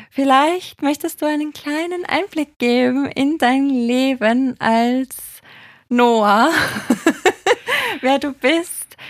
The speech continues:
für die Zuhörer, die dich noch nicht kennen, was man über dich wissen sollte und vielleicht auch einen kleinen Einblick geben, wa-, wie sich so dein Weg in den letzten Jahren so entwickelt hat.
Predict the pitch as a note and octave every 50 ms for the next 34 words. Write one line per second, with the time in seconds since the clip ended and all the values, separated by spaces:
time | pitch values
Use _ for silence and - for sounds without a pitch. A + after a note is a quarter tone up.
0 | - - - _ - - A#3 B3+ B3+ C4 C4 B3+ - - C4+ C4 B3+ B3 B3 B3+
1 | B3 B3+ A#3+ B3+ A#3+ - - B3 A#3 B3 A#3+ - - - - C4+ C4 C4 B3+ B3+
2 | B3 B3 B3 B3 B3 A#3+ A#3 _ - B3 A3+ - B3+ B3 B3 A#3+ A3+ A#3+ A#3 B3
3 | A3+ - - B3+ A#3 - - A#3+ A3+ - A3+ G#3+ G#3+ G#3 G#3+ A3 - G#3 G3+ G#3
4 | - - G#3+ G#3+ G#3+ A3 - - - - - - - - _ _ - C4+ C4 C4+
5 | D4+ D#4 - - - - A3 A#3 A#3 A#3 B3 A#3+ - - - - - _ _ _
6 | _ _ _ _ _ - B3 B3+ C4 B3+ - - B3 B3 B3 B3+ - - G3+ G#3+
7 | A3 G#3+ - A3+ G#3+ G#3 - G#3+ G#3+ G#3+ G#3 G#3 G#3+ G#3+ G#3 - - G#3+ G#3 G#3
8 | - A3 G#3+ G#3 _ _ _ G3+ G#3 B3 C4 B3 C#4+ C4 - - - B3 B3 B3
9 | A#3+ A#3 A3+ A3 G#3+ A3 A3 G#3+ A3+ A3 G#3 G3+ G3+ G3+ F#3+ - - - G#3+ G#3
10 | G3 G3+ G3+ G3+ G3+ - A3+ A3 G#3+ - A3+ - - A#3 A3+ - - - G#3+ A#3